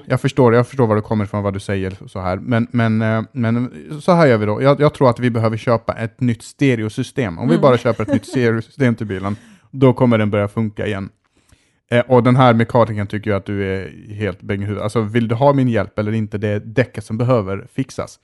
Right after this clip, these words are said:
Speaker 2: Mm.
Speaker 1: "Nej, men du, vi gör så här. Vi omplacerar bilen bara. Vi lägger den i Stockholm istället och då kommer den funka mycket bättre."
Speaker 2: Mm.
Speaker 1: Eh, poängen med den här jättedumma liknelsen är att på samma sätt så kan det vara i våra liv, att vi har någonting i våra liv som vi behöver förändra, som vi vill förändra.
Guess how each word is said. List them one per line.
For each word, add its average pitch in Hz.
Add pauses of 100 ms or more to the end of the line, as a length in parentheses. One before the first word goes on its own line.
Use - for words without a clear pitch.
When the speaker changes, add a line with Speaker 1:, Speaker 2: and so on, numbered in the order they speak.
Speaker 2:
Mm. 226 (280)
Speaker 1:
"Nej, 110
men 131
du, 123
vi 143
gör 143
så 131
här. 113
Vi 127
omplacerar 131
bilen 101
bara. 98
Vi 113
lägger 113
den 104
i 104
Stockholm 101
istället 104
och 123
då 117
kommer 104
den 95
funka 98
mycket 98
bättre." 101 (280)
Speaker 2:
Mm. 185 (260)
Speaker 1:
Eh, 110 (300)
poängen 135
med 120
den 113
här 113
jättedumma 110
liknelsen 104 (560)
är 117 (100)
att 107
på 131
samma 131
sätt 110
så 104
kan 110
det 107
vara 107
i 101
våra 120
liv, 104
att 98
vi 120
har 143
någonting 135
i -
våra 104
liv 98
som 107
vi 104
behöver 104
förändra, 120
som 107
vi 101
vill 135
förändra. 98